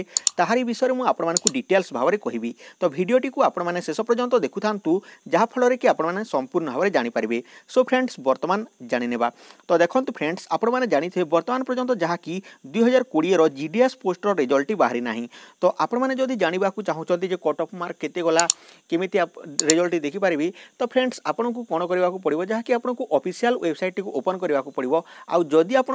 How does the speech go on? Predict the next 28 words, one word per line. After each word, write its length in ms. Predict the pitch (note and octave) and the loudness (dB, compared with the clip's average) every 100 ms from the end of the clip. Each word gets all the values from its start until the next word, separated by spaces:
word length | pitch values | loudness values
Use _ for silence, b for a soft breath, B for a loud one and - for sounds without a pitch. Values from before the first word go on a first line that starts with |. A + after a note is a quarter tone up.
| B3 | 0
ସର୍ବପ୍ରଥମେ 500 | E3+ F3 F#3+ F#3+ G#3 E3+ | 0 0 -2 -2 -2 0
ଯାହାକି 240 | D3+ E3 F3 | -4 -2 -2
ରେଜଲ୍ଟଟି 320 | D3 E3+ F3 E3+ | 2 2 2 -2
ଦେଖିବାକୁ 340 | C#3+ F3+ E3+ F#3 C#3 | -2 -2 -4 -4 -6
ଚାହୁଁଛନ୍ତି 360 | D#3 F3+ F#3+ G#3 | -4 -6 -6 -6
କିମ୍ବା 220 | G3+ C#3+ D#3+ B B F#3 | 0 0 -2 B B -4
ଯାହାକି 200 | A#3+ B3 G#3+ | -4 0 -2
ଆପଣ 120 | A3+ G#3 | 0 -2
ଲିଷ୍ଟଟି 260 | F#3 - A3+ F3 | -2 -4 -4 2
ପାଇବାକୁ 300 | F3 F3+ F#3 | 2 2 -2
ଚାହୁଁଛନ୍ତି, 340 | E3 D#3+ F#3 G3 | -6 -4 -2 0
ପି 80 | D#3 C#3 | 0 2
ଡି 60 | F3+ | 2
ଏଫ୍ 100 | G#3 | 0
ଟି 60 | F#3+ | 0
ପାଇବାକୁ 280 | D#3+ F3 F3+ D#3+ | 4 4 2 -4
ଚାହୁଁଛନ୍ତି, 420 | C#3 G3+ G3+ D3 F#3+ B B | -4 -4 0 -2 -2 B B
ତାହେଲେ 180 | E3+ E3 C#3+ | 0 0 2
ଡିସ୍କ୍ରିପସନ୍ 480 | D3+ - G#3 C4 C4 G#3+ | -2 -2 -4 -2 0 -2
ବକ୍ସରେ 220 | - B3+ | 0 -4
ମୁଁ 60 | B3 F#3 | -2 -2
ଯାହାକି 200 | G3 A3+ D#3 | -2 -4 0
ଓଡ଼ିଆ 200 | D#3 F3+ - | 0 0 -4
ଫାଷ୍ଟ 180 | F#3+ - | -10 -6
ଟେକ୍ର 180 | F#3+ G3 F3+ | -4 -4 -2
Telegram 320 | C3+ D3 E3 E3 | -2 -2 -4 -4
ଚ୍ୟାନେଲ 200 | F3+ F3 C3 - D3 | -4 -4 -4 -10 -6
ଲିଙ୍କ 180 | G#3+ | -4